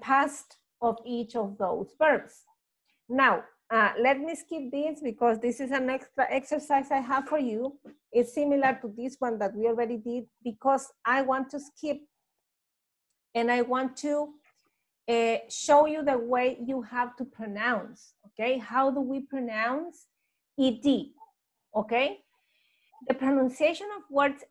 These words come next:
ending in E D depends on the final consonant sound,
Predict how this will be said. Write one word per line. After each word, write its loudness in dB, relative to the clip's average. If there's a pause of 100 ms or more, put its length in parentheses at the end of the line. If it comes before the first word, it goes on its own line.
ending 2
in 4
E 0
D -2
depends -2
on 2
the 2 (140)
final 0 (100)
consonant 0 (320)
sound, 4